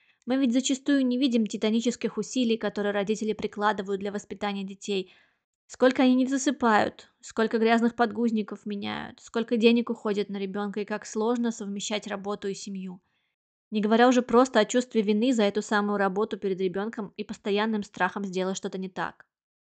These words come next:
С этим чувством наверняка знакома каждая девушка, более или менее открыто ведущая блог о материнстве или просто пару раз запостившая фотку малыша.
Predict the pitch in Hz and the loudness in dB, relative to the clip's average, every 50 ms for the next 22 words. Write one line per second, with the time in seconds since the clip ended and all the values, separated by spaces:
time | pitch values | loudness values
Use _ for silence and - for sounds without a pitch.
0 | _ - - 254 262 277 254 247 - 302 311 302 - 269 226 220 214 214 202 220 | _ -6 -2 -2 -2 0 -2 0 0 0 0 2 2 2 2 4 2 2 2 0
1 | 208 214 226 226 262 254 226 226 226 226 247 240 226 220 226 214 214 233 214 208 | 0 0 0 2 2 2 4 2 2 2 2 2 0 0 2 2 2 2 2 0
2 | 208 196 190 226 254 277 277 - - 233 208 190 214 226 233 226 214 208 202 202 | -2 0 2 2 2 2 2 0 -2 -2 0 2 2 4 4 4 2 2 0 0
3 | 220 220 208 190 - - 226 233 - 214 190 208 190 214 220 - - 220 196 185 | 0 0 -2 -2 0 0 0 0 0 0 -2 0 0 0 -2 0 -2 -2 -2 0
4 | 196 208 208 - 214 190 190 185 - - - 226 269 262 - - 170 175 - - | -2 -2 -2 -2 -4 -6 -6 -8 -10 -10 -10 -8 -8 -10 -12 -12 -12 -12 -12 -14
5 | _ _ _ _ - 220 226 233 226 220 208 - - _ - - 202 214 262 262 | _ _ _ _ -4 -2 0 2 2 2 2 0 -4 _ -4 -2 0 0 0 0
6 | - 226 - - - 196 202 220 208 190 190 214 196 196 190 220 - 220 220 - | -2 -4 -4 0 0 2 2 2 2 0 0 0 0 0 -2 -2 -2 -4 -4 -4
7 | - - - - - 196 190 - - 208 208 - - 208 196 185 196 180 180 - | -6 -8 -6 -6 -6 -6 -6 -6 -6 -6 -6 -6 -6 -8 -8 -6 -6 -8 -8 -6
8 | - 185 185 - | -4 -4 -4 -4